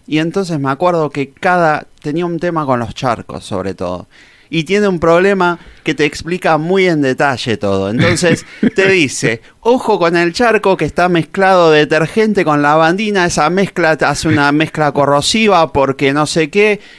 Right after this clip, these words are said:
Speaker 1: eh, tal ingrediente que tiene el detergente se mezcla con la lavandina y entonces en todo el proceso te va a corroer el auto porque eso te va a mojar", y todo te explicaba. Entonces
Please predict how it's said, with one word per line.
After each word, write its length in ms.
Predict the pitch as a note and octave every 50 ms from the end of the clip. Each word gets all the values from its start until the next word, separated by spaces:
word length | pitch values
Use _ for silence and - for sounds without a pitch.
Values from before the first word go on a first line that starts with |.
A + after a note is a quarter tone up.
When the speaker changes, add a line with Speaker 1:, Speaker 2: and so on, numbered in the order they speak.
| - -
Speaker 1:
eh, 140 | C#3 D3 D3
tal 400 | - G#3+ G#3+ G#3 G3+ G3+ - - -
ingrediente 800 | - D3+ D3 D3 D3 D3 D3+ D#3 F3 G3 G#3 G#3 G3+ F3 D#3+
que 120 | D3+ D#3 D3+
tiene 220 | F3 G3 G3 F3 D#3+
el 40 |
detergente 600 | D#3+ D3+ D3 D#3 D3+ D3 - G#3 F#3+ G3 F3 E3 -
se 160 | - D#3 -
mezcla 440 | A3+ F#3 G3 G3+ - - F3+ E3 E3
con 140 | D#3+ D#3 D#3
la 160 | D#3 D3+ D#3
lavandina 680 | D#3 D#3 D#3+ E3+ F3 F3+ G3+ G#3+ A3 G#3+ G#3 G3 F#3+
y 120 | F#3 F3+
entonces 420 | E3+ E3+ E3 G#3 G3+ - F#3+ F3 D#3+
en 160 | D3 D3+ D3+
todo 220 | - G#3+ G#3 F#3
el 80 | F3 E3+
proceso 640 | E3 D#3 E3 E3 - G#3+ G#3+ G3+ G3+ - G3+ F#3 - - - - - -
te 140 | - G3 G3
va 160 | G#3+ A#3+ A#3
a 60 | A3 -
corroer 420 | G3 F3+ E3 F3 F3+ G3+ A3 G3+
el 160 | F#3+ F3 F#3
auto 420 | G#3+ G#3 G3+ F#3+ E3+ - F3 D3+ -
porque 280 | D#3 D3 C#3+ D3+ G3
eso 200 | G#3+ G3+ F3+ E3
te 120 | D3 E3 E3+
va 140 | F3+ F#3+
a 40 | F3+
mojar", 360 | F3 E3+ D3+ - G3 F#3 F#3+
y 100 | E3+ D3
todo 240 | C#3+ - A#3+ A3+ F3
te 80 | C3+ C3
explicaba. 720 | B2+ - - - C3 B2+ G#2+ B2+ A#2 A2 A2 G2 G2 G2 - - - - - _ _ -
Entonces 580 | - D#3+ D3+ G#3 A3 A3+ G#3 G#3 G3 F#3+ F3+